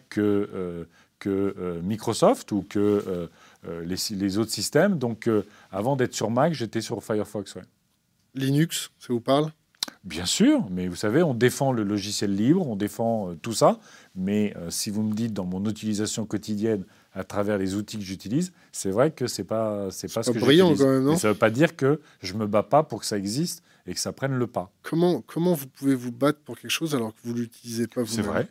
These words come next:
Speaker 1: mais, euh, ça m'empêche pas, euh, de faire en sorte que, euh, tous ces systèmes-là soient, encore une fois, soumis à des réglementations estra-, extrêmement strictes en matière de protection des données personnelles.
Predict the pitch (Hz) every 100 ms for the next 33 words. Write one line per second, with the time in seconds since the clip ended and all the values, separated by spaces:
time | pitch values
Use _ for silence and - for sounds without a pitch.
0 | - 101 92 95 92 - 92 95 92 98
1 | - 107 120 170 - 92 90 87 92 98
2 | 90 - 139 147 - 107 120 143 _ _
3 | 104 90 85 - 139 123 - 107 98 92
4 | - 120 - 110 101 101 104 156 - -
5 | _ - - 123 120 107 98 120 110 104
6 | - 117 104 _ - - - 131 131 127
7 | 117 - 90 98 104 107 110 107 107 101
8 | - 95 _ _ _ 185 190 - - 135
9 | - 135 - - 131 120 110 - _ -
10 | - - 156 180 - _ _ - 101 104
11 | - 147 117 - 113 104 - 123 107 95
12 | 104 104 - 95 87